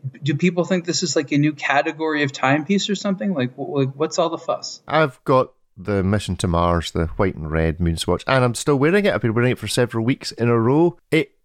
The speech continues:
Speaker 2: really does not make me want to either buy a new Swatch watch or buy a real Omega Speedmaster. So I'm not sh-, but I enjoy wearing this. I, but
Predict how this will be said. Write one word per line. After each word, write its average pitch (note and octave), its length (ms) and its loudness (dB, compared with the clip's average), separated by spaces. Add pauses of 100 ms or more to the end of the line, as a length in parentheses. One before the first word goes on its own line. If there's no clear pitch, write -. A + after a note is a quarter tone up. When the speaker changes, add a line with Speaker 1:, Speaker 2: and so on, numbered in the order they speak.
(200)
Speaker 2:
really D#3 300 4
does D3 220 2
not C3 240 2
make C3+ 160 2
me B2 80 2
want A#2+ 260 2
to - 100 -2
either A#2 220 4
buy A2 240 2
a G#2+ 100 4
new G#2 300 2
Swatch - 500 0
watch C#3+ 440 0 (100)
or G2+ 460 2 (320)
buy G2 340 2
a F#2+ 100 2
real F#2 440 4
Omega G#2 320 0
Speedmaster. A#2 720 0 (160)
So G2+ 320 0 (100)
I'm G2 120 2
not B2+ 180 2
sh-, - 260 -4
but - 300 2
I C#3 80 2
enjoy C#3 320 4
wearing E3+ 320 2
this. A2+ 260 0 (120)
I, A2 340 -2
but - 320 -4